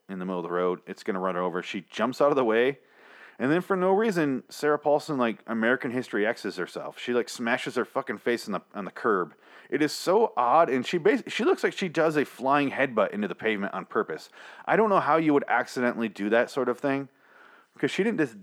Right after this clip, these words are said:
dive away. She, she, like, flailed her head down onto it. It was so fucking bizarre. It looks like it was purposeful. Yeah, I, I, if she didn't do that on purpose, she's terrible at everything. So the, uh, we, uh, there's another scene where the neighbor girl does a pinky swear thing with Kai.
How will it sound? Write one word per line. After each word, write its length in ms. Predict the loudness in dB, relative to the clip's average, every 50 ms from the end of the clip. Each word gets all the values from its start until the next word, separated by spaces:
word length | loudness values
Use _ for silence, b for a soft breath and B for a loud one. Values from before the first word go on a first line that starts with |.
| -20 _ _ _
dive 280 | 0 2 2 4 2
away. 140 | 2 0 0 -2
She, 160 | -2 -6 -6
she, 220 | -6 -6 -6 -2
like, 160 | -2 -2 -2 -2
flailed 480 | -8 -20 _ 0 2 2 2 4 2
her 160 | 2 0 0
head 260 | -2 0 -2 -2 -2 -2
down 340 | -2 0 2 2 2 0
onto 280 | 0 -2 -4 -4 -6 -6
it. 100 | -6 -4
It 60 | -4
was 100 | -6 -6
so 200 | -4 -2 -2 -2
fucking 380 | -2 -2 -6 -6 -4 -4 -6 -2
bizarre. 640 | -4 -4 -6 -2 -2 0 2 2 2 2 0 -4 b b b b b b _ _ _ _ -10
It 100 | -8 -4
looks 220 | -2 -2 -4 0 -2
like 120 | -2 0 0
it 40 |
was 140 | -2 -2 -4
purposeful. 580 | _ -4 -4 -2 -2 -8 -6 -2 -4 -4 -4 _ _ _ _ _ _ _ _ _ _ _ _ _ _ _ -10
Yeah, 100 | -10 -10 _ -6
I, 100 | -6 -6 _ -12 -16 -16 _ B B B B B B B B _
I, 80 | -2 -2
if 180 | -2 0 -4 -4
she 100 | -2 -2
didn't 120 | 0 0
do 40 | 2 2
that 100 | 2 0
on 40 |
purpose, 280 | 2 0 0 0 0 -4
she's 180 | -4 -6 -6 -6
terrible 400 | 0 2 2 2 4 4 2 0
at 60 | 0
everything. 420 | -2 -4 -6 -8 -8 -8 -10 -10 _ _ B B B B B B B B B B B B B
So 220 | -2 0 2 2
the, 240 | 4 2 4 4 6
uh, 420 | 6 8 8 8 8 6 6 4 2 -4 _ -20 _ -16 -8
we, 180 | -4 0 2
uh, 140 | 2 2 2
there's 200 | 0 -2 -2 0
another 160 | -2 -2 -2 -2
scene 320 | -2 -2 -2 0 0 2
where 100 | 0 0
the 100 | 0 0
neighbor 320 | 0 0 0 2 0 0
girl 320 | 0 2 2 2 4 2 2
does 220 | 0 0 -2 -2
a 40 | -4
pinky 300 | -8 -8 -10 -8 -8 -10
swear 240 | -6 0 0 0 0
thing 240 | 0 -4 -4 -4 -2
with 160 | -4 -6 -6
Kai. 520 | -4 0 2 2 2 2 2 0 -2 -4